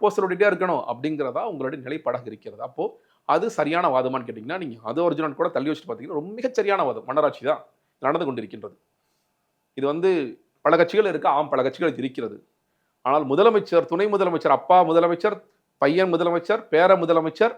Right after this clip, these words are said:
அப்படிங்கிறது வேற எந்த கட்சியிலும் இருக்கிறான்னு கேட்டிங்கன்னா, அது இல்லை. அந்த வாரிசு அரசியல் என்பது வேற எங்கும் இல்லாத ஒன்று. அது ஒழிக்கப்பட வேண்டும் என்றால் நிச்சயமாக ஒழிக்கப்பட வேண்டும் அப்படிங்கிற ஒரு நியாயமான விஷயத்தை தான் பேசினார். இப்ப பேசும் பொழுது அது கூட்டணிக்குள்ள சில சங்கடங்களை உருவாக்குகிறது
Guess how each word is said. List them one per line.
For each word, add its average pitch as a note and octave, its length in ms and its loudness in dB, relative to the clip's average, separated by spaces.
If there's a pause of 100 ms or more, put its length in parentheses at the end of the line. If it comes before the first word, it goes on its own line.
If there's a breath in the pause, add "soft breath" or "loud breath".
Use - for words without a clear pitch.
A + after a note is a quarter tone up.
அப்படிங்கிறது D#3+ 720 0
வேற C#3+ 180 0
எந்த D3 180 -2
கட்சியிலும் D3 320 -4
இருக்கிறான்னு B2+ 320 -4
கேட்டிங்கன்னா, C3+ 360 -6 (140)
அது D#3 320 -2
இல்லை. A#2 220 -10
அந்த D3 320 -6
வாரிசு C#3+ 380 2
அரசியல் B2+ 280 -6
என்பது A2+ 340 -12 (320)
வேற F#3 200 0
எங்கும் G#3+ 180 -4
இல்லாத F#3+ 320 2
ஒன்று. A#2+ 320 -8
அது D#3 280 0
ஒழிக்கப்பட D#3 340 -4
வேண்டும் B2 240 -10
என்றால் B2 220 -4
நிச்சயமாக C3+ 520 -8
ஒழிக்கப்பட A2+ 340 -10
வேண்டும் A2+ 220 -12 (480)
அப்படிங்கிற D3+ 380 0
ஒரு E3 140 0
நியாயமான F3+ 480 2
விஷயத்தை C3+ 280 -4
தான் D3+ 180 -4
பேசினார். A#2 340 -10 (840)
இப்ப - 140 -4
பேசும் A#3+ 340 8
பொழுது G#3+ 220 6
அது A#3 240 4
கூட்டணிக்குள்ள G#3+ 500 0
சில G#3+ 200 0
சங்கடங்களை F3 580 0
உருவாக்குகிறது B2+ 720 0